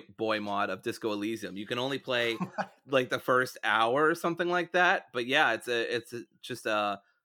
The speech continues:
Speaker 1: you can play it on your Game Boy. It's got the same, like, old school, uh, uh, sort of graphics that, you know, sixteen bit or whatever, um, that a
Speaker 2: That's
Speaker 1: Game
Speaker 2: really
Speaker 1: Boy would
Speaker 2: cool.
Speaker 1: have. Uh, it's really cool. It's just the first hour,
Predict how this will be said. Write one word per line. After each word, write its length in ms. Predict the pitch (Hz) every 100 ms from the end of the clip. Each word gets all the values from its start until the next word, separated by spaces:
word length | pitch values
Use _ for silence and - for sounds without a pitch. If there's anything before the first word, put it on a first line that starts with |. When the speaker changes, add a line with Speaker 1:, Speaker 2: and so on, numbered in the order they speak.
| _
Speaker 1:
you 120 | 117
can 140 | 120 113
play 220 | 131 131
it 40 |
on 160 | 131 131
your 100 | 117
Game 280 | 123 123 120
Boy. 380 | 123 120 120 -
It's 160 | 107
got 160 | 127 -
the 80 | 117
same, 400 | - 120 120 117
like, 140 | 107
old 300 | - 127 127
school, 640 | - 131 127 127 123 120 - _ -
uh, 580 | 113 107 104 104 101 92 -
uh, 360 | 107 104 101 98
sort 180 | - 107
of 100 | -
graphics 680 | 110 113 117 113 - - -
that, 100 | 113 110
you 80 | 117
know, 120 | 98
sixteen 400 | 120 - 117 104
bit 180 | 104 101
or 80 |
whatever, 420 | 98 104 101 101 - _ _ _ -
um, 260 | 104 101 101
that 100 | 127
a 20 |
Speaker 2:
That's 120 | 101
Speaker 1:
Game 100 | -
Speaker 2:
really 120 | 107
Speaker 1:
Boy 160 | 104 120
would 100 | 107
Speaker 2:
cool. 80 | 110
Speaker 1:
have. 240 | 107 107 - -
Uh, 320 | 101 101 95 90
it's 140 | 107
really 160 | 127 120
cool. 220 | 117 98
It's 100 | 107
just 160 | 175 175
the 60 |
first 320 | 151 139 -
hour, 420 | 123 120 131 135